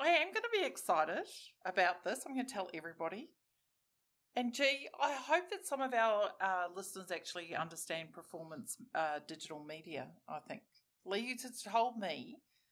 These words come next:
that he would have been a teacher in another life once. He s-, he shared a story about me telling him something. He's told me something. So he said if he didn't get into advertising, he'd be a teacher. And I actually feel like he's been very patient with us today in the way he explained,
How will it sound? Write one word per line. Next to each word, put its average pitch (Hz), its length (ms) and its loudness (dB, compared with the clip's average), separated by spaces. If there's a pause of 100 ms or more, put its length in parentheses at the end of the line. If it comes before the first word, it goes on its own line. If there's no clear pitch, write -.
(180)
that 170 340 4
he 190 360 -4
would 185 200 2
have 175 180 -4
been 160 340 4
a 160 140 -2
teacher 170 560 -2
in 151 100 -4
another 143 320 -2
life 139 600 0 (200)
once. 156 540 0 (560)
He 170 140 -6
s-, - 140 -6
he 185 260 0
shared 160 320 2
a - 20 -8
story 151 400 0
about 147 300 4
me 147 180 -8
telling 147 300 0
him 160 160 -2
something. 151 420 -2
He's 185 220 -10
told 147 240 2
me 147 120 -2
something. 156 460 -2 (500)
So 208 120 2
he 196 120 2
said 240 200 0
if 262 100 -2
he 233 100 -8
didn't 269 200 -4
get 269 140 0
into 226 240 0
advertising, 185 560 2
he'd 165 180 -16
be 165 160 -4
a 165 40 -8
teacher. 160 600 -2
And 180 180 -4 (120)
I 226 360 2
actually 202 340 -4
feel 185 300 -6
like 160 220 2
he's 165 220 -8
been 160 160 -4
very 165 220 -4
patient - 460 -2
with 113 140 0
us 131 200 0
today 139 260 -2
in 139 80 -2
the 139 80 -2
way 135 160 2
he 139 160 -6
explained, 135 720 -4